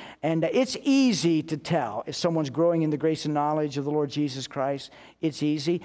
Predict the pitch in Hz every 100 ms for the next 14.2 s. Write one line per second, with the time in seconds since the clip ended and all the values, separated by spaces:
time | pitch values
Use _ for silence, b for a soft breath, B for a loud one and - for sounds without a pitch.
0 | B - 165 139 226 185 233 202 B -
1 | 214 170 160 165 - - _ b b b
2 | - 127 113 - _ _ - 123 - -
3 | - - - - - 139 190 247 214 233
4 | 185 170 156 151 - 196 151 156 143 151
5 | 139 135 - 151 110 113 139 - B B
6 | B B - 151 - 170 180 151 233 -
7 | 202 165 - - - _ _ _ - -
8 | _ _ _ B B - 226 262 202 180
9 | 160 196 185 156 135 156 147 - 175 196
10 | 170 - 160 175 175 165 165 160 131 -
11 | 156 104 87 - - - _ _ _ b
12 | b b b b b - 165 254 254 190
13 | 165 190 202 180 147 175 151 151 147 135
14 | -